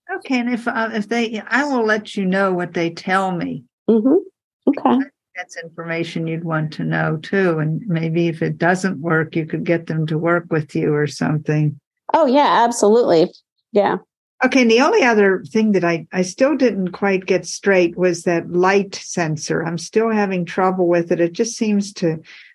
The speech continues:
Speaker 1: you know, emit a tone, but it doesn't seem to change. I didn't know if you'd found out anything about the light sensor.
Speaker 2: So the light sensor, in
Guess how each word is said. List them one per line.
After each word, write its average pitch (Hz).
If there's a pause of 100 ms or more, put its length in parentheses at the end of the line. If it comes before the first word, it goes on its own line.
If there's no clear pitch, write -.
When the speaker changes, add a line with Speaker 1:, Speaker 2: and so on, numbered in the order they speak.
(100)
Speaker 1:
you 208
know, 175
emit 180
a 180
tone, 208
but 180
it 175
doesn't 185
seem 180
to 160
change. 202
I 180
didn't 185
know 175
if 165
you'd 170
found 175
out 160
anything 160
about 160
the 156
light 160
sensor. - (280)
Speaker 2:
So 359 (140)
the 339
light 440
sensor, 311 (140)
in 247